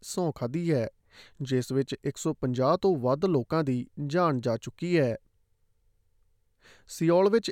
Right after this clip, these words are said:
ਇਹ ਘਟਨਾ ਉਦੋਂ ਵਾਪਰੀ ਜਦੋਂ ਲੋਕ ਵੱਖੋ ਵੱਖਰੀਆਂ ਪੋਸ਼ਾਕਾਂ ਪਾ ਕੇ ਹੈਲੋਵੀਨ ਦਾ ਆਨੰਦ ਮਾਣ ਰਹੇ ਸਨ,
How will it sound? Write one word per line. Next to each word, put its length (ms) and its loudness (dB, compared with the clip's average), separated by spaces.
ਇਹ 200 0
ਘਟਨਾ 340 0
ਉਦੋਂ 280 0
ਵਾਪਰੀ 440 -2
ਜਦੋਂ 260 0
ਲੋਕ 460 0
ਵੱਖੋ 500 0
ਵੱਖਰੀਆਂ 380 -2
ਪੋਸ਼ਾਕਾਂ 520 -4
ਪਾ 200 -4
ਕੇ 200 -2
ਹੈਲੋਵੀਨ 460 2
ਦਾ 140 2
ਆਨੰਦ 340 0
ਮਾਣ 280 -2
ਰਹੇ 140 2
ਸਨ, 280 -2